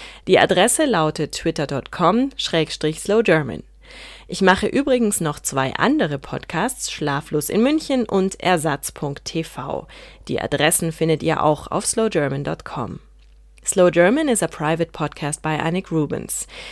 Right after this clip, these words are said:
You can read the transcript for every episode on the internet at slow german dot com. You can also download the transcripts for free as a P D F.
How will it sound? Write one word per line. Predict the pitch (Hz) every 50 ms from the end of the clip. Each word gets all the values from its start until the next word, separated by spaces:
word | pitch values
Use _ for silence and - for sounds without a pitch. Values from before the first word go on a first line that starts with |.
| - -
You | - 165 170
can | - - 170 151
read | 147 165 196 196 -
the | 151
transcript | 139 - - - 151 160 196 233 - - - 233 220 - -
for | - - -
every | - - 233 254 254 220 -
episode | - 185 - 180 - - 151 143 147 165
on | 170 165 160
the | 156 156 165
internet | 196 233 - 240 226 220 196 180
at | 160 160 160
slow | - - - 156 160
german | 160 - 143 131 131 143 143
dot | 160 180 190 - -
com. | - - - 143 - - - - - - - - - - - - -
You | - 151
can | 139 - 165 143
also | 151 185 254 262 - 208
download | 170 170 165 202 240 262 240 180 160
the | - 143
transcripts | - - 147 135 147 - - - 185 202 - -
for | - - 151
free | - - - 170 165 170 170
as | - - 175 -
a | 185
P | - - -
D | 190 226 220
F. | - - 139 143 - - - -